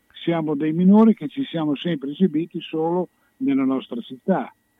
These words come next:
Invece quelli che erano conosciu-, che sono conosciuti a livello nazionale,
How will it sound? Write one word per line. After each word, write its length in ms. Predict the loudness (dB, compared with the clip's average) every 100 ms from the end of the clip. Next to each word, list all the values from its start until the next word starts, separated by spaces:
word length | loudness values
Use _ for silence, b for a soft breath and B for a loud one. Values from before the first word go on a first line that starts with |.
| _ -4
Invece 460 | -2 0 0 -2
quelli 360 | 2 6 6 4
che 220 | -2 -2
erano 320 | -2 -2 -2 -4
conosciu-, 500 | -2 -4 0 -2 -2
che 140 | -6
sono 320 | 4 6 6
conosciuti 580 | 2 -6 -4 0 -2 0
a 60 | -2
livello 640 | 0 0 2 2 0 -6 _ _
nazionale, 960 | -6 -4 -2 -2 0 0 -2 -2 -2 -2